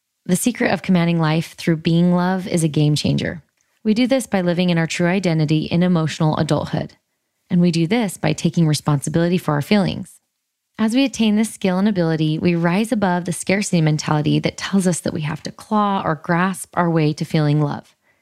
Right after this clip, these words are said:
When we own our love, we have so much to give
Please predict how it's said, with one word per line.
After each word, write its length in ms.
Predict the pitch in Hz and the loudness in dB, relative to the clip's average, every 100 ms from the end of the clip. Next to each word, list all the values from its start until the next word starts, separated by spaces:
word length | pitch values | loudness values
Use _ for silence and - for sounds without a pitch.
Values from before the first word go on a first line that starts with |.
| _ _ | _ _
When 200 | 208 202 | 0 2
we 200 | 214 220 | 2 0
own 260 | 208 208 226 | -2 0 0
our 140 | 190 | 0
love, 540 | 170 151 147 151 - _ _ _ - | 0 0 0 -2 -8 _ _ _ -2
we 100 | 190 | 0
have 140 | 208 | 0
so 260 | - 202 196 | -2 -2 0
much 280 | 185 - - | 0 -2 -10
to 100 | - | -6
give 600 | - 170 156 160 - | -2 0 -2 -6 -16